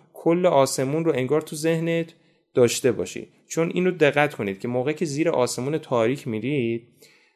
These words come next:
شما دیگه خطی وجود نداره برای شما که بتونید صورت فلکی رو تشخیص بدید. بعضن بعضی صورت فلکی‌ها لب افقن، بعضی صورت فلکی‌ها توی نورن و شما نمیتونید ستاره‌شو کامل ببینید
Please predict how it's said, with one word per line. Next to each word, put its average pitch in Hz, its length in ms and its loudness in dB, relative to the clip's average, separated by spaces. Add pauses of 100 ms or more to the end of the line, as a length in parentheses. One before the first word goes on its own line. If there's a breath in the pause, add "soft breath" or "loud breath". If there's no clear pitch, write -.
شما 135 520 0
دیگه 143 200 -2
خطی 147 460 -2
وجود 151 360 -2
نداره 139 260 2
برای 101 200 2
شما 104 240 -6
که 110 100 -6
بتونید 107 260 -6
صورت 110 180 0
فلکی 104 300 -2
رو 101 60 0
تشخیص 98 420 -4
بدید. - 340 -8 (440 soft breath)
بعضن 131 440 2
بعضی 160 280 0
صورت 160 260 -2
فلکی‌ها 151 360 0
لب 151 260 2
افقن، 117 600 -2
بعضی 139 200 0
صورت 160 240 -2
فلکی‌ها 147 360 -4
توی 151 220 -4
نورن 143 520 0 (360 soft breath)
و 131 80 2
شما 139 220 0
نمیتونید 170 400 -2
ستاره‌شو 113 480 -2
کامل 101 340 -2
ببینید 92 500 -6